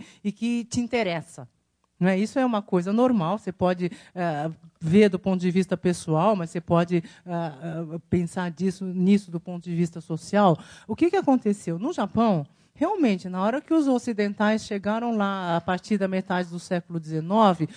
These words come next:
houve um encantamento total, ah, com o Ocidente. E o Ocidente também namorou bastante o, o Japão. Se vocês pensarem um pouquinho na,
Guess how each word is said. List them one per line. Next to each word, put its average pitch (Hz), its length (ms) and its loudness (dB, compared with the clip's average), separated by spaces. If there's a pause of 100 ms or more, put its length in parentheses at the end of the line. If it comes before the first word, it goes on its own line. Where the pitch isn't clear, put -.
(140)
houve 240 240 6
um 330 140 4
encantamento 262 960 2
total, 247 880 4 (360)
ah, 208 400 6
com 226 720 2
o - 20 4
Ocidente. 190 680 0 (160)
E 302 80 6
o 339 80 4
Ocidente 311 640 -2
também 247 560 0
namorou 311 840 6
bastante 277 880 0
o, 233 280 6
o 214 100 2
Japão. 196 520 0 (220)
Se 233 100 -8
vocês 262 300 0
pensarem 262 500 2
um 240 40 0
pouquinho 240 500 0
na, 208 400 0